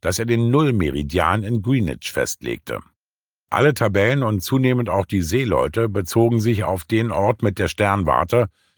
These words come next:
der achtzehnhundertvierundachtzig von der Internationalen Meridiankonferenz offiziell bestätigt wurde. Damit ist die Sternwarte in Greenwich nicht nur Hüterin der Länge, sondern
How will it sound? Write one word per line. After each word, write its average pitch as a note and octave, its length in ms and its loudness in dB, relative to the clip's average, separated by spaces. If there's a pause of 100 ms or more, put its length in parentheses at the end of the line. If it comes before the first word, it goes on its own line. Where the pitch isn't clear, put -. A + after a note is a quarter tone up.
der G#2 160 2
achtzehnhundertvierundachtzig G#2+ 1500 0
von G2+ 160 0
der F2 140 2
Internationalen F#2+ 800 0
Meridiankonferenz F#2 1400 0 (320)
offiziell F2+ 760 0
bestätigt F#2+ 640 -4
wurde. G1+ 200 -10 (1120)
Damit C3+ 300 2
ist - 400 -6
die G2 80 -4
Sternwarte A#2+ 640 2
in F#2+ 180 0
Greenwich G2 640 0
nicht G2+ 300 -4
nur F#2 240 2
Hüterin F#2+ 420 0
der E2 140 0
Länge, F#2 560 0
sondern G2+ 640 0